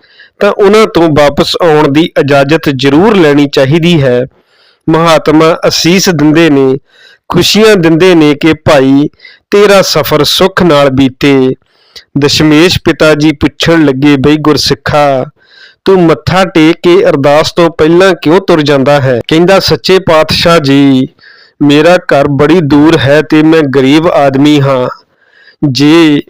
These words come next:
ਮੈਂ ਇੱਥੇ ਰਹਿ ਕੇ ਦੇਰ ਨਾਲ ਗਿਆ, ਮੇਰਾ ਤਾਂ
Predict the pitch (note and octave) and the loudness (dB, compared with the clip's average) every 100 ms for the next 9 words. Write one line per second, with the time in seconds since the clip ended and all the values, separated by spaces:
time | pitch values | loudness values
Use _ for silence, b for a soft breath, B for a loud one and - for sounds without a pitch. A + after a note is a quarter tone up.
0 | - D3+ D3+ D#3 F3 - - G#3+ D#3+ C#3+ | -4 0 0 0 -2 -4 0 2 2 2
1 | E3+ - D#3+ D#3 C3+ C#3 D3+ D#3+ D3 C#3+ | 0 0 -2 0 0 0 2 2 2 0
2 | C3+ C3+ C3 C3 - _ _ _ _ - | -2 0 0 -2 -6 _ _ _ _ -4
3 | C#3+ C#3+ E3 E3+ E3 D3+ | 0 2 2 2 2 -2